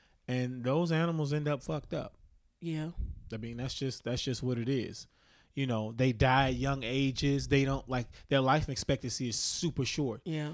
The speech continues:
Speaker 1: And, and all of the, if you look across the animal kingdoms where the animals that don't have both parents, their life expectancy is way shorter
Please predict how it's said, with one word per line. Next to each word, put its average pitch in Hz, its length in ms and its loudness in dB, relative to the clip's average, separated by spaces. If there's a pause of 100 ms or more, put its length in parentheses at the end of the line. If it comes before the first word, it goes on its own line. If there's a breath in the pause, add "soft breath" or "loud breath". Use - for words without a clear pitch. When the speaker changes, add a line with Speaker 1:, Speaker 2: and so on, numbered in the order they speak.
(120)
Speaker 1:
And, 135 240 2
and 131 140 0
all 160 220 6
of 160 60 2
the, 160 260 -2
if 139 100 0
you 202 300 2
look 190 240 2
across 160 340 4
the 143 60 -4
animal 143 340 0
kingdoms 123 540 -2 (380 soft breath)
where 127 200 2
the 123 60 2
animals 131 480 0
that 120 220 2 (440)
don't 151 260 6
have 156 280 2
both 160 240 6
parents, 190 520 4 (540 soft breath)
their 139 300 4
life 147 300 4
expectancy 127 520 -2
is 110 120 -4
way 123 260 2
shorter 110 420 0